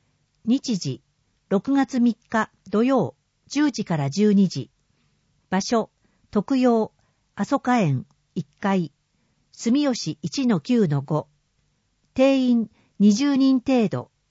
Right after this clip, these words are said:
申し込み順。空きがあれば当日参加も可。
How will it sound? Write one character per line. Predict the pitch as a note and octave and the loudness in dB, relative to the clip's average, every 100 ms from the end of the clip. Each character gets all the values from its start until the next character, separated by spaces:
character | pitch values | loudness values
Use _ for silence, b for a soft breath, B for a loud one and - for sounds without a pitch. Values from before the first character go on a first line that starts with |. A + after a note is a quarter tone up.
| _ _ | _ _
申 | G3+ B3 | 0 2
し | - | 0
込 | - | 0
み | G#3+ G3+ | 2 2
順。 | F#3 F3+ E3+ _ _ _ _ _ _ _ _ | 2 -2 -2 _ _ _ _ _ _ _ _
空 | G3+ | -6
き | - C#4 | -4 -2
が | C#4 | -2
あ | C4+ | 0
れ | A#3 | 0
ば | E3+ D3 | 0 0
当 | A3 A#3+ | 2 2
日 | A3+ G#3+ | 0 -8
参 | - G#3+ G3+ | 0 2 2
加 | G3+ | 2
も | F#3+ | 0
可。 | F3+ F3+ E3+ | 0 -6 -8